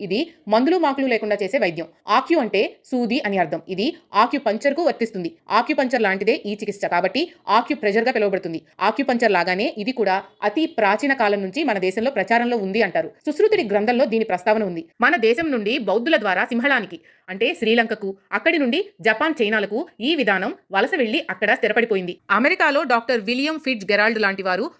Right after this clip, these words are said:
పరిశోధించి ప్రయోగాలు చేసి ఆక్యుప్రెషర్ చికిత్సా విధానానికి ప్రాచుర్యం కలిగించారు. పూర్వ ఆయుర్వేద గ్రంథాల ప్రకారం మన శరీరం ఐదు భూతాలతో ఏర్పడింది. అవి పృథ్వీ, నీరు, అగ్ని, వాయువు, ఆకాశాలు. ఈ ఐదు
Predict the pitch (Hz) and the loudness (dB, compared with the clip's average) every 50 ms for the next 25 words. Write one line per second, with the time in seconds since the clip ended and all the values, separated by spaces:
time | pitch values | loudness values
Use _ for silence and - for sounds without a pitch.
0 | _ - 202 226 294 - 370 311 262 220 - 294 330 - 208 208 247 277 285 269 | _ -2 -2 -2 0 0 0 0 0 0 0 0 2 2 2 2 2 2 2 0
1 | 240 240 190 180 208 226 165 - _ _ - 202 226 269 - 349 330 - 269 240 | 0 -4 -6 -6 -6 -8 -8 -10 _ _ 2 2 2 2 2 -2 -2 0 2 2
2 | 269 262 269 233 247 240 240 247 226 208 196 208 208 208 196 185 180 208 277 359 | 0 -2 -2 -4 -8 -4 -2 -2 -2 0 0 0 0 0 -2 -2 -4 -4 -6 -6
3 | - - _ _ - 196 214 262 - 254 214 240 254 247 202 202 196 - 185 165 | -6 -12 _ _ 0 0 0 0 0 -2 -4 -2 -2 -4 -4 -4 -4 -4 -4 -6
4 | 165 - _ _ - 311 359 392 392 392 - - 190 208 247 302 302 302 294 269 | -6 -10 _ _ -2 0 2 2 2 2 4 4 4 4 4 4 2 0 0 0
5 | 190 202 208 220 233 233 240 233 202 190 - 185 208 311 - _ _ - 220 247 | -2 -2 -2 0 0 0 0 0 -2 0 0 0 0 -2 -4 _ _ -4 -2 -2
6 | 320 - - 240 226 214 196 220 294 - _ - 185 220 302 320 262 185 208 220 | 0 0 2 2 2 2 2 0 -2 -4 _ 0 0 0 0 0 0 0 0 2
7 | 220 233 214 190 226 269 - 190 180 - 196 180 170 165 160 - 180 165 196 277 | 2 2 2 2 0 -2 0 -2 -2 -2 -2 -4 -6 -6 -6 -4 -4 -2 -2 -4
8 | 339 - _ _ - 220 190 175 185 208 262 - - _ 196 202 208 220 208 220 | -4 -8 _ _ -4 -2 -2 0 0 0 0 -2 -4 _ -4 -2 0 2 2 0
9 | 320 - - - 185 185 180 185 208 233 302 - _ - 185 190 208 220 208 247 | -2 -4 -4 -2 0 0 0 0 -2 -2 -4 -6 _ -2 0 2 2 2 0 -4
10 | 330 - 190 196 202 202 190 196 175 170 - _ _ _ - 247 349 392 269 185 | -4 -4 -2 -2 -2 -2 -2 -4 -6 -6 -10 _ _ _ -2 0 2 2 2 2
11 | 190 226 330 | 0 -2 -2